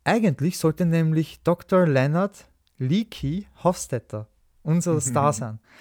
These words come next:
Speaker 1: Ich nehme jetzt also alle Namen, die ich so auftreiben kann und verbinde die dann ganz einfach jetzt.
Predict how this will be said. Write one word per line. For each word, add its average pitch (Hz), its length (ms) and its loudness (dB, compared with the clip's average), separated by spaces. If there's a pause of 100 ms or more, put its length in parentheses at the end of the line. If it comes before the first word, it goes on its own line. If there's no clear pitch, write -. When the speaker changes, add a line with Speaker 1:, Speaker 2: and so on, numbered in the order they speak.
(220)
Speaker 1:
Ich - 240 -8
nehme 180 340 0
jetzt 190 240 0
also 143 300 0
alle 196 240 2
Namen, 151 320 2
die 143 180 0
ich 131 100 -6
so 120 340 -4 (540)
auftreiben 151 460 0
kann 175 220 -2 (260)
und 175 120 0
verbinde 196 360 2
die 156 120 -2
dann 131 160 0
ganz 135 160 -4
einfach 113 340 -8
jetzt. - 300 -14